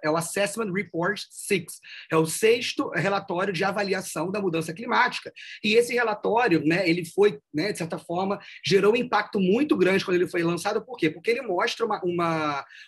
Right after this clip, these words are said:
uma preocupação alarmante com relação aos impactos da mudança do clima, né? E não apenas impactos do ponto de vista, né, e-, ecológicos, ambientais, mas os estudos mostram, né, os diversos impactos econômicos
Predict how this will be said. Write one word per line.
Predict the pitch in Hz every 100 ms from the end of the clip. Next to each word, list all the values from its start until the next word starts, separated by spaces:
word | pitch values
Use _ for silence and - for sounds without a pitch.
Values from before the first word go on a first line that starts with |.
| -
uma | 190 190
preocupação | 208 170 196 185 240 -
alarmante | 220 277 320 349 320 202 226 233 -
com | 269
relação | 254 247 233
aos | 233 240
impactos | 294 190 175 -
da | 240
mudança | 240 240
do | 302
clima, | 302 214 - - _ -
né? | 131 165 247 - - -
E | 214
não | 196 240
apenas | 294 233 208 180 165
impactos | 185 170 156 - 156
do | 147
ponto | 170 160
de | 156
vista, | 151 156 156 _ -
né, | 160 185 -
e-, | 160 160
ecológicos, | 165 160 147 180 208 - 170
ambientais, | 156 165 156 175 247 - - - -
mas | 220 233 233
os |
estudos | 285 - 220 233 269
mostram, | 247 185 214 269 - 143 139
né, | 185 220
os | 208 175
diversos | 226 170 190 247 247 202
impactos | 233 170 202 226 247 - - -
econômicos | 240 294 - - 302 254 214 220 240 277 -